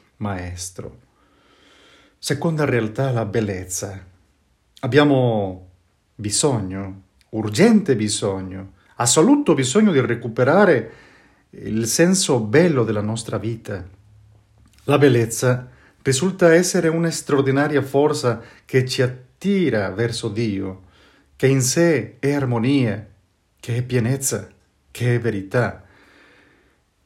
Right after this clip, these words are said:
Quante volte ci può venire da dire a chi ci chiede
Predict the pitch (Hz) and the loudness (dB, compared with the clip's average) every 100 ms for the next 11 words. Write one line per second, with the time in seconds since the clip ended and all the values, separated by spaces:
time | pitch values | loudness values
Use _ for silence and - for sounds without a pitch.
0 | - 160 170 165 160 147 135 127 120 113 | 4 4 4 -2 0 2 4 2 0 0
1 | 113 110 104 123 160 165 - 123 - 117 | -2 -4 0 2 2 0 -4 -4 -4 -2
2 | 139 131 123 139 135 120 101 113 110 120 | 0 0 0 -2 -2 -2 -2 -2 -2 -2
3 | 165 185 160 135 113 101 98 104 - 113 | 0 2 2 2 0 -2 -4 -8 -6 -4
4 | 110 110 - 123 - 131 139 175 185 165 | -4 -4 -8 -10 -6 -2 2 2 2 2
5 | 131 101 - | 2 0 -8